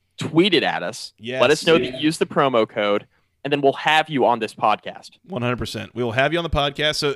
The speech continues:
Speaker 2: all, all you super fans begging to be on, here, this is the way to do it.
Speaker 1: Yep. Get yourself a Bowling Green shirt.
Speaker 2: I would
Speaker 1: Do
Speaker 2: say
Speaker 1: it.
Speaker 2: no, I would say no purchase necessary, I think is what you gotta say on these things, but it kinda sounds like them's the rules. I don't, I, I don't know. I don't make the rules.
Speaker 1: The,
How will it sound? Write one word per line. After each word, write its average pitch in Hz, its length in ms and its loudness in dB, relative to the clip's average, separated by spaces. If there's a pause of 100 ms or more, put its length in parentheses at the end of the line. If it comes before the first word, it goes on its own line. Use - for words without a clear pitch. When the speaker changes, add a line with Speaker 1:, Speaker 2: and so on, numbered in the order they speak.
Speaker 2:
all, 175 260 -2
all 170 200 0
you 185 340 -8
super 175 260 -6
fans 196 380 -8
begging 160 420 -6
to 151 80 -14
be 143 160 -8
on, 165 320 -10 (460)
here, - 120 -12 (140)
this 131 240 -4
is 156 80 -8
the 170 60 -6
way 190 100 0
to 196 60 2
do 240 160 -4
it. - 100 -14 (800)
Speaker 1:
Yep. 135 180 2 (180)
Get - 120 0
yourself 147 260 2
a - 20 -10
Bowling 156 240 6
Green 101 140 -6
shirt. - 260 -2 (100)
Speaker 2:
I 123 100 -6
would 139 100 -6
Speaker 1:
Do - 40 -8 (160)
Speaker 2:
say 165 100 2
Speaker 1:
it. - 180 -8
Speaker 2:
no, - 60 -14
I 139 60 -4
would 151 100 -4
say 202 120 0
no 165 160 -2
purchase 143 360 -6
necessary, 117 520 -6
I 104 60 -6
think 117 160 -8
is 104 80 -14
what 107 160 -8
you 110 60 -10
gotta 110 140 -6
say 113 160 -10
on 113 100 -10
these 120 120 -12
things, 123 280 -12
but 120 200 -14 (500)
it - 80 -14
kinda 160 160 -4
sounds 135 200 -6
like 104 100 -6
them's 113 180 -8
the 101 80 -8
rules. 98 260 -12
I 117 80 -2
don't, - 160 -8
I, - 160 -16
I 110 80 -6
don't 92 100 -14
know. 82 180 -18
I - 100 -2
don't 170 120 -2
make 131 120 -4
the 117 80 -10
rules. 98 300 -4
Speaker 1:
The, - 60 -20